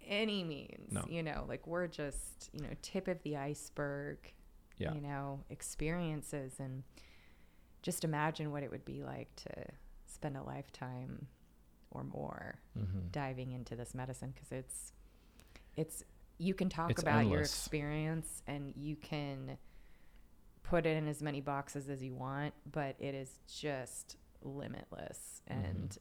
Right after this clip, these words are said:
Speaker 1: unexplainable and magical and interesting and, you know, all of these things. And it's a mystery.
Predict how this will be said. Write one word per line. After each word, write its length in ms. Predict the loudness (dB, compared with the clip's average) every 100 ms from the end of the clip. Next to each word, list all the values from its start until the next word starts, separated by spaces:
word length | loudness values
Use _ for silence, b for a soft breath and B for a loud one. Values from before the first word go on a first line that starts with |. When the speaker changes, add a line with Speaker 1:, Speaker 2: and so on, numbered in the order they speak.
| -14 -20 -20 -2
Speaker 1:
unexplainable 1200 | 2 2 0 -4 -4 -2 -2 -2 -2 -2 -2 -4 -4
and 520 | -4 -4 -4 -6 -8 -4
magical 840 | -4 -2 -4 -6 -6 -4 -4 -4 -6
and 140 | -6
interesting 880 | -6 -6 -6 -8 -6 -6 -4 -6 -10 -10
and, 500 | -8 -6 -8 -8 -12 -16 b b b b 0
you 100 | 4
know, 240 | 4 4
all 200 | 4 6
of 80 | 4
these 180 | 4 0
things. 380 | 4 4 4 2
And 140 | 0
it's 140 | 2 2
a 40 |
mystery. 560 | 2 2 0 -2 -4